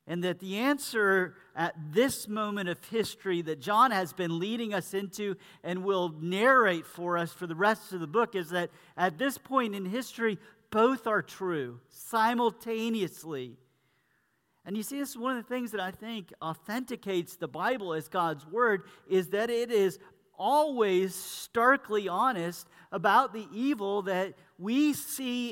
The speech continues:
in the world. It's not like a Hallmark movie that just warms over the darkness and tries to pretend it's not there. The Bible is starkly honest about the brokenness of our own selves and the world in which we live.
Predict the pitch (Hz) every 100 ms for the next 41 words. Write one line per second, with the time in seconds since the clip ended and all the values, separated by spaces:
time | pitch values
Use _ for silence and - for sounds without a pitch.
0 | - 196 208 202 196 196 262 269 175 160
1 | - 208 220 208 214 220 170 - - -
2 | - 240 285 254 160 143 160 151 180 233
3 | 196 175 196 156 185 226 147 156 233 185
4 | 135 131 139 135 - 185 185 151 175 160
5 | 156 - 139 - _ - 175 - 214 202
6 | 185 - - 170 156 156 233 233 160 127
7 | 208 302 190 170 170 170 - - - 247
8 | 311 - 160 156 - 170 170 170 - -
9 | - - - 143 233 294 208 165 175 165
10 | 160 175 170 185 - 165 170 170 - 202
11 | 262 277 - 202 185 185 180 - _ _
12 | 170 175 175 202 220 220 208 175 180 180
13 | 175 - 180 170 185 190 143 127